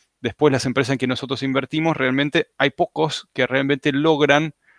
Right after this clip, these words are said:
cumplir esas expectativas de devolver el fondo, de, de ser una empresa de varios, este, cientos de millones. Así que es muy, eh, sigue siendo como bastante, este, raro, eh,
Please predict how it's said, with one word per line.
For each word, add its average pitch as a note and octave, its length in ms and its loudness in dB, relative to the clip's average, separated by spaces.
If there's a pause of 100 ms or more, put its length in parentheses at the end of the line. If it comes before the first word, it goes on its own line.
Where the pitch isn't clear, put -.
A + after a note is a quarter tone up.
(160)
cumplir C#3 420 2
esas B2+ 160 0
expectativas C#3 800 0
de C3 140 4
devolver B2 540 4
el C3 120 2
fondo, A#2 440 -2
de, A2+ 180 -8
de A#2 140 -4
ser D3 180 2
una A#2+ 160 -2
empresa A#2 380 -4
de A2 80 -4
varios, A2+ 480 -4 (520)
este, A#2 380 -4
cientos A2+ 340 -8
de A2 60 -4
millones. G#2+ 300 -6
Así A2+ 180 -10
que C3 220 -2 (480)
es C3+ 340 -2
muy, D3+ 560 -2
eh, - 500 -8 (160)
sigue F#3 320 4
siendo D#3 360 2
como B2 220 -8
bastante, D3 840 2
este, A#2 560 -4
raro, D3+ 500 4 (280)
eh, A#2+ 420 -10